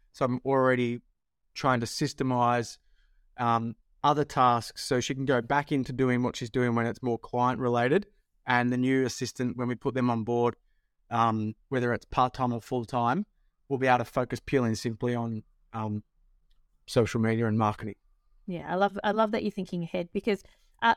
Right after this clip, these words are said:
Speaker 2: otherwise sometimes we get ourselves into that position of, "I'm too busy, but I'm too busy to get support as well," because we all know that onboarding a new virtual assistant takes a bit of time and energy. So,
Speaker 1: Yep. I would say, uh, like, three to four months,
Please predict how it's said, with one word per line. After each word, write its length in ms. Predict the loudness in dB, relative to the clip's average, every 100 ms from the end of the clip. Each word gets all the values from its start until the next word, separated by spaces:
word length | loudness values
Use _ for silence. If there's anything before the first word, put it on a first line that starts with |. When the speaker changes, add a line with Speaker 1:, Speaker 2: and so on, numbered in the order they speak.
| 4
Speaker 2:
otherwise 360 | 2 2 0
sometimes 360 | 0 -2 -2 -2
we 80 | -2
get 160 | 0
ourselves 360 | 0 0 0 -2
into 220 | -4 -2
that 160 | -2 -2
position 380 | -4 -4 -2
of, 100 | -4 2
"I'm 240 | 4 4 2
too 200 | -2 0
busy, 320 | 2 2 0
but 160 | -2 2
I'm 220 | 2 2
too 180 | 0 0
busy 320 | 0 0 0
to 160 | -2 -2
get 220 | -2 -2
support 500 | -4 -2 0 0 0
as 160 | -2
well," 280 | 4 4 4
because 380 | -2 -4 -4 -4
we 160 | -2 0
all 140 | 0
know 360 | 2 2 2 2
that 240 | 0 -2 -4 _ _
onboarding 540 | -2 0 2 0 2 2
a 40 |
new 120 | 0
virtual 320 | 0 -4 -6 -10
assistant 380 | -10 -8 -6
takes 220 | -4 -4 -4
a 60 |
bit 140 | -4 -2
of 80 |
time 280 | -2 -2 -2
and 140 | -2 -4
energy. 480 | -8 -10 -12 -14 -12
So, 320 | -8 -8 -8 -14 _ _ _ _ _ _ -10
Speaker 1:
Yep. 180 | -10 -10 _ _ 4
I 100 | 4
would 120 | 6
say, 420 | 4 6 4 0 _ _
uh, 140 | -6 -6 -4
like, 280 | 2 2 0 _
three 240 | 0 2
to 80 | 2
four 220 | 2 2
months, 640 | 4 2 -2 -10 -14 -16